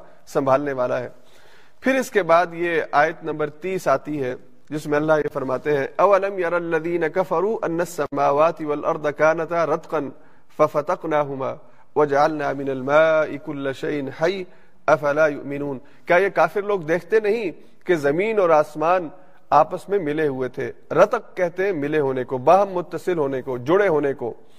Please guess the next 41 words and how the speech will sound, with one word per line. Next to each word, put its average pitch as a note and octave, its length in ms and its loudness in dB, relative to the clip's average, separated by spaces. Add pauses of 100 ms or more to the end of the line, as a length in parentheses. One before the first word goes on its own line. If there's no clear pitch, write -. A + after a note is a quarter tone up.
(280)
تو D#3+ 80 -2
یہ F#3+ 180 6 (300)
آپس G3 380 2
میں G3+ 140 0
ایک F3 160 -2
دوسرے E3 220 -4
کے E3 60 -8
ساتھ E3+ 280 0
جڑے D#3+ 180 0
ہوئے D3 220 0
تھے۔ E3+ 220 -2 (280)
یہ D#3 120 0
ایک G#3 420 4
ہی F#3+ 220 -6 (380)
بہت F3 500 2
بڑا F3+ 300 2 (140)
ایک، F3 180 -4 (300)
ایک، D3+ 560 -2 (400)
یعنی D#3 220 0
میس D3+ 440 -2
قسم E3 280 -6
کا D#3 100 -2
ایک، D3 280 -2 (1200)
ایک D#3 200 -2
نقطہ F3 340 2
تھا G3 100 0
جہاں D3+ 240 0
پہ D#3 160 -4
آپس D3+ 320 -2
میں D3 80 -4
ملے D3 260 -2
ہوئے D3 220 0
تھے، D#3+ 240 -2 (520)
یہ E3+ 320 6
جدا D#3 340 2
نہیں D#3+ 120 -6
تھے، F3+ 140 -6
ملے D3+ 240 -2
ہوئے C3 180 -2
تھے۔ C3 120 -6
فَفَتَقْنَاهُمَا، E3+ 1080 0